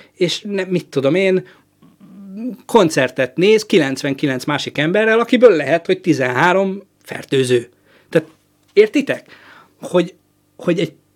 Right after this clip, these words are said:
pici közösséget nem tudunk vállalni, egy pici, ö, figyelemmel nem tudunk lenni egymásra, mint emberiség. Tudom, ez, ö, ez nagyon, ö, üdvözlünk közbe soahun.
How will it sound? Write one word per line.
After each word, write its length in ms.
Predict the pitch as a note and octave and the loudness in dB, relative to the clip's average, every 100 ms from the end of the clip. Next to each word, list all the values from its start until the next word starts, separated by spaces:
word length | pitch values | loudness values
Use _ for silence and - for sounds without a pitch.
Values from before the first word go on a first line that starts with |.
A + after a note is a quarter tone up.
| - | -6
pici 540 | E4 - - C#3+ B2 _ _ _ _ - | -4 -4 -4 -4 -6 _ _ _ _ 0
közösséget 680 | A#3 G3 D#3+ - C#3 C3+ - | 2 2 0 -2 -2 -2 -4
nem 160 | C#3 | -4
tudunk 280 | C#3 C#3 C3 | -2 -4 0
vállalni, 540 | D3 D3+ D#3 C#3+ C#3 | 0 2 0 -2 -4
egy 160 | C3 B2 _ - | -6 -10 _ 0
pici, 560 | D#4+ D#4 - C#3 C3 - - _ - | 2 2 -2 -4 -6 -10 -20 _ -6
ö, 240 | C#3 C3 B2 - _ _ _ | -4 -2 -6 -14 _ _ _
figyelemmel 720 | - B3 G3 D#3+ C#3+ C#3 C3+ | -2 2 2 2 0 -2 -2
nem 180 | D3 | -4
tudunk 280 | C#3+ C3+ C3 | -4 -6 -4
lenni 360 | D3 D3+ C#3 C#3+ | -2 -2 -2 -2
egymásra, 1300 | C3+ D3+ E3 D#3 - - - - - C#3+ C3+ B2 - _ | -2 -2 -4 -6 -10 -10 -10 -12 -6 0 0 -2 -6 _
mint 300 | C#3+ C#3 C3+ | -6 -4 -4
emberiség. 880 | - D3 C#3 C#3 D3+ - B2+ A#2 A#2 _ - - - | -4 -4 0 0 0 0 -2 -4 -6 _ -20 -20 -10
Tudom, 360 | - C4 A3+ A3 | 0 4 4 2
ez, 340 | G3+ G3 F#3 E3+ | -2 -2 0 0
ö, 460 | G3 G3 F#3+ F#3 F3+ F3 F3+ F3+ F3+ - | 0 2 0 -2 -4 -12 -20 -20 -16 -2
ez 160 | E3+ | 0
nagyon, 480 | F3+ A3+ F3 D#3 D3+ | 2 2 2 2 2
ö, 220 | D3 C#3+ D#3+ | 0 -2 -2
üdvözlünk 480 | D#3+ D3 C3 B2+ B2+ | -4 -2 -2 -2 -4
közbe 280 | C3 B2 B2 | -4 -4 -4
soahun. 560 | - B2 A#2+ D3+ F#3 | -4 -6 -4 -4 -4